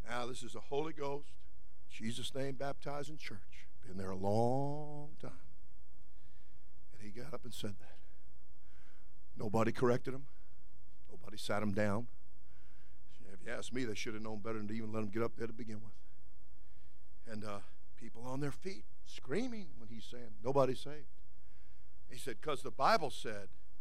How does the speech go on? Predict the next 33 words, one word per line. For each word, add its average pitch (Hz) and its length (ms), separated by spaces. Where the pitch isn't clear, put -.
'He 170 220
that 143 140
endureth 131 460
to 120 80
the 110 200
end, 214 240
the 113 60
same 120 320
shall 104 280
be - 80
saved.'" 160 300
And 110 120
I'm 120 160
saying, 110 440
our 123 120
Sunday 233 300
school 123 260
kids 110 340
know 113 120
what 98 180
that 107 200
means. - 400
That's 151 280
A 139 140
B 143 160
Cs. - 600
And 123 100
this 147 140
guy 135 200
is 110 120
in 127 80
a 107 40
pulpit 147 540